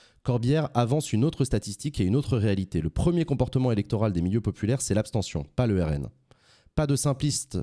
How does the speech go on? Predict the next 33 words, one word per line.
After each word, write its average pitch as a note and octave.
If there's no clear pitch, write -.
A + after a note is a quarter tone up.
pas D#3+
de C3+
simplisme, C#3
fustige -
cette -
figure G#2+
historique A#2+
du G2
mouvement, F#2+
proche C3+
de G2
Jean-Luc F#2+
Mélenchon. E2+
Nous G#2
devons B2
nous A2
élargir, B2
admet-il, F#2+
un G2
peu B2
plus G#2+
loin B2
dans G2
le A2
débat. E2
Donc -
Alexis C3+
Corbière A#2+
est F2
d'accord A2+
avec F#2
François F#2+
Ruffin, C#3